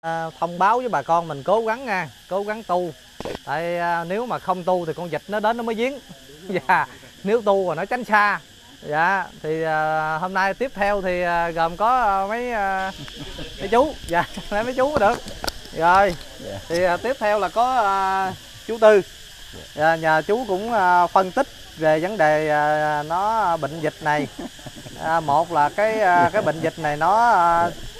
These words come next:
Speaker 1: nếu mà trả quả tại sao mà trả nhiều dữ vậy? À, sao mà gieo gì nhiều quá? Sao chú thấy, à, phải là, à, mình, nó đúng là trả quả không chú? Cộng nghiệp sao mà bây giờ quá khứ rồi.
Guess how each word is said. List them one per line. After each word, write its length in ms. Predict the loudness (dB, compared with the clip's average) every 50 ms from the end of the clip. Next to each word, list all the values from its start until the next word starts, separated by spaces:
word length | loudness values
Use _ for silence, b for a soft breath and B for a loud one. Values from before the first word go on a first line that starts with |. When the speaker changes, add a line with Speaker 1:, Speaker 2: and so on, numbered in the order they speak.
| -18 -2 2
Speaker 1:
nếu 140 | 4 4 6
mà 120 | 4 2
trả 220 | 4 4 4 4 4
quả 360 | 6 6 8 8 8 6 6
tại 180 | 4 4 2 4
sao 260 | 6 6 6 6 6
mà 600 | 4 4 4 6 6 6 6 6 4 4 2 0 -2 -2
trả 200 | 2 4 4 4
nhiều 240 | 4 2 0 0 2
dữ 140 | 2 2 6
vậy? 220 | 8 10 10 8 8 2 -8 -18 -18 -18 -18 -20 -20 -20 -20 -20 -20 -20 -20 -20 -20 -20 -20 -18 -18 -18 -14 -12 -12 -12 -12 -14 -4
À, 240 | 2 4 4 4 4 2 2 4
sao 180 | 4 4 6
mà 120 | 6 2 2
gieo 300 | 2 4 4 4 2 2
gì 120 | -2 -4
nhiều 220 | -2 -2 -2 0 4
quá? 320 | 4 6 6 6 4 2
Sao 100 | 2 -2
chú 140 | -4 -4 -4
thấy, 240 | -2 -2 -2 -2 -2
à, 320 | -4 -2 0 0 0 0 -2 -2
phải 220 | 0 0 0 2
là, 240 | 2 2 2 2 2
à, 500 | 0 0 0 0 0 0 0 -2 -2 -4 -8 -10 -12 -12 -8 -8
mình, 460 | -8 -8 -8 -10 -12 -10 -10 -10 -6 -6
nó 100 | -6 -2
đúng 300 | 0 -2 -2 -2 -2 0
là 120 | 0 0
trả 160 | 2 2 2
quả 280 | 2 4 4 4 6 6
không 120 | 4 4
chú? 220 | 4 2 2 2 0 -6 -14 -4
Cộng 220 | -4 -2 -2 -2 -2
nghiệp 160 | -2 -2 -2 -2 0
sao 140 | 0 0
mà 100 | 2 0
bây 100 | -2 -2
giờ 120 | 0 0 0
quá 300 | 2 2 2 2 2 0
khứ 200 | -2 -4 -2 2
rồi. 180 | 2 2 2